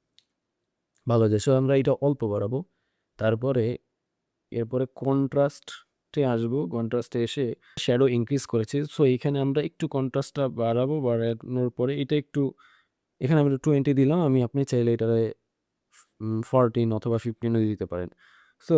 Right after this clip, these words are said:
এরপরে আমি, আপনি কি করবেন? সরি, এটা আবার ইয়ে হয়ে গেছে। So এটা আমরা সিক্সটিন রাখলাম, সমস্যা নেই। এরপরে আপনি কি করবেন? এখানে দেখবেন স্যাচুরেশন। এটা আপনারা বাড়াবেন না। এটা বাড়ালে হয় কি পুরো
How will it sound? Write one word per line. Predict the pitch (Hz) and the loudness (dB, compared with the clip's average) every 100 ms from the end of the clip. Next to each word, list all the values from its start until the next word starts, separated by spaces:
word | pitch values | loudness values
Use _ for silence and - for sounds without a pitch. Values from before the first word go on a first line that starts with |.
| 139 147 _ | 4 0 _
এরপরে | 151 156 160 160 147 | 2 2 4 4 4
আমি, | 127 131 - | 2 0 -4
আপনি | 127 139 | -4 -2
কি | 139 139 | 0 0
করবেন? | 101 98 107 | -2 -2 -2
সরি, | 113 104 | -2 0
এটা | 98 110 | -2 -2
আবার | 110 104 - | -4 -6 -4
ইয়ে | 117 95 | -2 -2
হয়ে | 90 | -4
গেছে। | 92 - 139 - _ _ _ _ _ - | -8 -6 -8 -10 _ _ _ _ _ 0
So | 131 | 2
এটা | 127 | 4
আমরা | 120 120 | 4 2
সিক্সটিন | - 127 - 117 | 2 -4 -2 -2
রাখলাম, | 104 101 98 | 0 0 -2
সমস্যা | - 123 131 123 | -4 -8 -8 -8
নেই। | 65 69 | -8 -2
এরপরে | 127 120 147 143 | -2 2 2 4
আপনি | 147 | 0
কি | 143 143 | -2 -4
করবেন? | 151 123 127 | -4 -2 -2
এখানে | 117 127 131 | -2 -2 0
দেখবেন | 127 123 131 | 0 0 -2
স্যাচুরেশন। | - 127 139 110 - 73 _ _ _ | -2 0 -2 -4 -6 -14 _ _ _
এটা | 127 143 | 0 0
আপনারা | 139 123 | 2 0
বাড়াবেন | 113 107 101 123 | 2 0 0 -4
না। | 131 143 | -4 -4
এটা | 135 131 | -2 0
বাড়ালে | 123 120 123 | 0 0 0
হয় | 123 123 | -2 -4
কি | - 120 - | -6 -6 -2
পুরো | 151 | 2